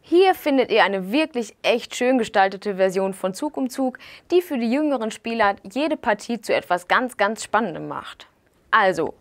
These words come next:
holt eure Trillerpfeife raus und startet in eure erste Reise.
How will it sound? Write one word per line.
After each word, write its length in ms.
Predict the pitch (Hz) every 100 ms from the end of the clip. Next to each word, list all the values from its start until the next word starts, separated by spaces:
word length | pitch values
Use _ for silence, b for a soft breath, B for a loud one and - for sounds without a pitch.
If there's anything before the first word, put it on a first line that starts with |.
| -
holt 220 | 359 -
eure 180 | 226 208
Trillerpfeife 580 | - 359 294 254 226 233
raus 340 | 208 214 208
und 200 | 208 196
startet 400 | - 277 302 262
in 100 | 233
eure 260 | 202 220 -
erste 380 | 202 208 185
Reise. 340 | 160 170 160